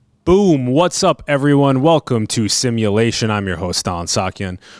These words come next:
We are still in Cambridge, in Massachusetts. We are now gonna be talking about psychedelics, consciousness, and the cosmos. We have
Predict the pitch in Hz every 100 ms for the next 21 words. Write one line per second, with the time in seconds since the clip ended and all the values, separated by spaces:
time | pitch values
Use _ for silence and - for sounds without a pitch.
0 | - 127 202 202 160 - - 165 151 131
1 | 117 - 143 131 131 131 - - 131 110
2 | 107 104 - 98 - 104 - 104 - -
3 | - - 110 160 220 208 175 175 165 147
4 | - 147 127 127 117 113 107 - - 147
5 | - 101 139 147 185 - - - _ _
6 | _ - 156 165 - 180 - 185 180 -
7 | - _ _ 117 113 92 85 85 - -
8 | 110 117 110 - 87 76 - - - -
9 | - 131 143 127 92